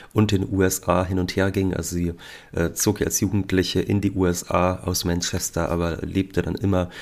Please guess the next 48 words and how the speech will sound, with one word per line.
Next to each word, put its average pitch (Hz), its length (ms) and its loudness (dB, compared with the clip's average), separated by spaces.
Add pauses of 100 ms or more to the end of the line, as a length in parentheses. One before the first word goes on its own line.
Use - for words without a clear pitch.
(140)
äh, 90 140 2
mal 85 200 2
hier, 101 180 4
mal 87 140 4
dort. 87 400 4
Und 85 300 -4
genau 82 240 -6
diese 95 460 2
Versöhnung 95 540 2
quasi 87 360 -2
zwischen 98 240 0
den 87 140 0
Kulturen, 127 480 2 (340)
die 98 60 2
findet 110 440 0
auch 90 220 0
in 101 120 -2
diesem 90 200 2
Roman 82 560 0
statt. - 560 -4 (380)
Ähm, 113 480 4
jetzt 104 400 0
aber 107 480 4
mal 98 160 2
ganz 107 240 2
kurz - 320 -2
zu - 80 2
den 104 140 2
Emotionen, 110 760 4
vielleicht - 380 0
gleich 98 180 0
zu 92 160 0
Beginn, 107 380 2 (260)
die 95 60 0
dieser 104 240 4
Roman 95 400 6
bei 92 120 4
mir 101 220 8
geweckt - 380 -2
hat. - 100 -2
Du 87 80 2
hast 90 140 0
ja 95 80 2
gesagt, 92 420 2
der 95 80 0
kleine 95 440 2
Lord, 90 420 0
der 87 300 4